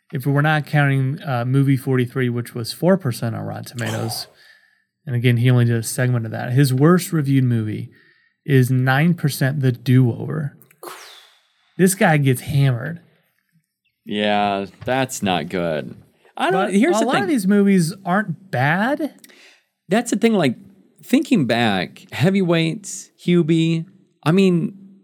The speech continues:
Speaker 2: and Mister Deeds, it's, like, fine. I don't, I'm gonna say, so I'm gonna retract, does he suck? I don't think so. It just, his, with critics, it sucks.
Speaker 1: He makes it, t-, I, I think Little Nicky, from,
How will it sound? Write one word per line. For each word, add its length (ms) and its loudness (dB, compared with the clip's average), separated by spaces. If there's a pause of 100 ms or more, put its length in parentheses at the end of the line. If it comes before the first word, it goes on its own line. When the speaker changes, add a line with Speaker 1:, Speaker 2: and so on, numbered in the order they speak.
Speaker 2:
and 240 0
Mister 280 0
Deeds, 720 0
it's, 520 -4
like, 280 -2 (400)
fine. 800 0
I 120 2
don't, 340 0 (300)
I'm 100 2
gonna 200 0
say, 560 0 (340)
so 100 -2
I'm 100 0
gonna 200 2
retract, 760 -2
does 220 0
he 100 -4
suck? 380 -2
I 120 -2
don't 240 -2
think 220 0
so. 400 -4 (580)
It 140 2
just, 380 0
his, 520 0 (640)
with 520 -4
critics, 480 -2
it 120 -6
sucks. 520 -6
Speaker 1:
He 140 2
makes 220 -2
it, 100 -4
t-, 60 -2
I, 260 0 (140)
I 40 2
think 320 -2
Little 400 0
Nicky, 320 2
from, 680 -4